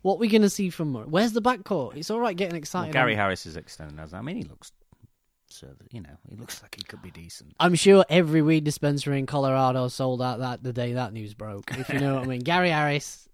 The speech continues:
Speaker 2: he,
Speaker 1: re-signed.
Speaker 2: is he known to, uh,
Speaker 1: No, I'm just saying the
Speaker 2: Uh,
Speaker 1: people of Colorado are, though, and, uh, sarcastically making a point about, "It's Gary
Speaker 2: I
Speaker 1: Harris."
Speaker 2: like the name,
Speaker 1: This is
Speaker 2: though.
Speaker 1: what I mean,
Speaker 2: It's a
Speaker 1: though.
Speaker 2: good, uh, good normal old-fashioned name, like Gary Harris, isn't
Speaker 1: Where's
Speaker 2: it?
Speaker 1: the back?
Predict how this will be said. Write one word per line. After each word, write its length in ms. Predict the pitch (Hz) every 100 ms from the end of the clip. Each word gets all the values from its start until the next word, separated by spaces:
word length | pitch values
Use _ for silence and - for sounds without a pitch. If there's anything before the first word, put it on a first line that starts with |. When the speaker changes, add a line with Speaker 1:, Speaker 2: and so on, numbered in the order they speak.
| _
Speaker 2:
he, 60 | 151
Speaker 1:
re-signed. 520 | 135 117 127 113 113
Speaker 2:
is 40 | 110
he 100 | 117
known 260 | 120 117 -
to, 380 | 117 117 117 113
uh, 40 | 113
Speaker 1:
No, 320 | 254 262 254
I'm 180 | 196 214
just 180 | 190 -
saying 260 | 180 175
the 60 | 165
Speaker 2:
Uh, 40 |
Speaker 1:
people 260 | 202 170 170
of 60 | 156
Colorado 580 | 180 180 185 214 156 123
are, 160 | 120
though, 280 | 131 170 190
and, 260 | 156 160 147 _ _ _
uh, 80 | 147 -
sarcastically 720 | - 147 131 - 135 - 120 127
making 300 | 131 135 131
a 80 |
point 240 | 127 135 123
about, 300 | 123 127 - -
"It's 100 | -
Gary 300 | 170 160 110
Speaker 2:
I 60 |
Speaker 1:
Harris." 200 | 165 190
Speaker 2:
like 180 | 117 123
the 80 | -
name, 80 | 85
Speaker 1:
This 120 | 190
is 100 | 240
Speaker 2:
though. 60 | 233
Speaker 1:
what 100 | 254
I 40 |
mean, 220 | 254 277 269
Speaker 2:
It's 80 |
a 20 | 156
Speaker 1:
though. 120 | 117 95
Speaker 2:
good, 220 | - 107 95
uh, 80 | - -
good 160 | 113 104
normal 440 | 101 98 95 92
old-fashioned 540 | 90 90 98 - 95
name, 180 | 95 95
like 160 | 80 78
Gary 300 | 78 78 76
Harris, 320 | 104 76 -
isn't 100 | 190
Speaker 1:
Where's 200 | 208 233
Speaker 2:
it? 40 |
Speaker 1:
the 60 | 233
back? 240 | 233 233